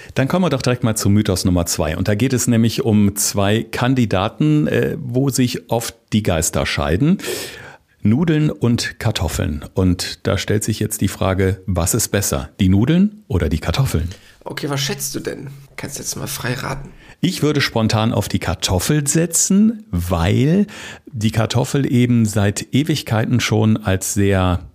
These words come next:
Speaker 1: nahrhaftes, gesundes Lebensmittel bekannt ist, auch schon bei meiner Oma früher. Und ganz ehrlich, als Kinder haben wir öfter Kartoffeln als Nudeln gegessen.
Speaker 2: Ja, ist natürlich auch ein bisschen der Zeit geschuldet. Nichts gegen dein Alter.
Speaker 1: Ich verstehe das schon. <laughs>
Speaker 2: Ist aber ganz normal. Also,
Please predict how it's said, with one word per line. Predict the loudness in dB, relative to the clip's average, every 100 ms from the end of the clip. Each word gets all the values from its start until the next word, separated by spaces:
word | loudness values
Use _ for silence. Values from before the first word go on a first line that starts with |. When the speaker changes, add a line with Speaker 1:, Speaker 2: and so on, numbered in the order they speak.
| _ _
Speaker 1:
nahrhaftes, | 0 2 2 0 -2 -2 -4 -4 -2
gesundes | 0 2 2 2 -2
Lebensmittel | 0 0 0 0 -2 -2
bekannt | -4 -6 -4 0 0
ist, | 0 0 -2
auch | -4
schon | -2 0 0 -2 -10 _ -6
bei | -4
meiner | -4 -6 -4
Oma | 0 2 2
früher. | 0 0 2 2 0 -4 -12 -2
Und | 0
ganz | 0 0
ehrlich, | 0 0 0 -2
als | -2
Kinder | 0 0 2
haben | 0 0 2
wir | 2 0 -2
öfter | -4 -2
Kartoffeln | -2 -4 -4 -6 -4 -2 0
als | 0 0
Nudeln | 2 2 2 0
gegessen. | -4 -6 -6 -6 -8 -12 -14
Speaker 2:
Ja, | -12 -8
ist | -4
natürlich | -4 -2 -2
auch | -2
ein |
bisschen | -2 -2
der | -2
Zeit | -2 -4
geschuldet. | -6 -8 -6 -6 -8
Nichts | -8 -6 -6
gegen | -6 -4
dein | -4 -4
Alter. | -6 -8 -8 -4
Speaker 1:
Ich | -2
verstehe | -2 -2 0
das | 0 0
schon. | 2 2 2 2 0 0
<laughs> | 0
Speaker 2:
Ist | -2 0
aber | 2
ganz | 0 0
normal. | -2 -2 -2 0
Also, | -2 -2